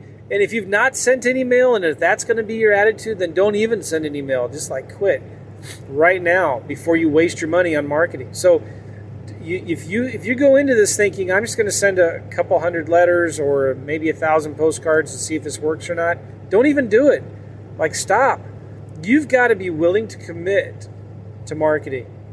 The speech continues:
I would say, you know, general rule of thumb, you gotta commit to, like, at least three to six months before you decide whether this is gonna be for you or not, or, or you can make money or not,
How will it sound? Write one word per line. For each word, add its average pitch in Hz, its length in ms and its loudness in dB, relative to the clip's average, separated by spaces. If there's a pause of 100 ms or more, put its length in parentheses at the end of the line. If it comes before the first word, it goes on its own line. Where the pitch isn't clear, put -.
(320)
I 196 140 2
would 277 120 4
say, 185 460 2 (380)
you 175 60 -8
know, 165 120 -2
general 180 460 2
rule 220 220 4
of 220 80 -2
thumb, 233 360 -2 (1200)
you 247 100 -2
gotta 262 220 6
commit 180 460 0
to, 170 100 0
like, 151 280 4
at 147 120 -4
least 180 760 -2 (480)
three 196 220 4
to 175 80 2
six - 280 -2
months 143 320 -4
before 151 440 -2
you 143 100 2
decide 139 400 2
whether 135 240 4
this 131 220 -2
is 139 80 -6
gonna 139 180 -4
be 131 160 -2
for 127 160 -10
you 135 200 -2
or 131 60 0
not, 123 180 -2
or, 127 300 -4
or 143 120 2
you 135 120 0
can 135 140 -6
make 139 180 -2
money 135 260 -4
or 127 100 -2
not, 117 240 -6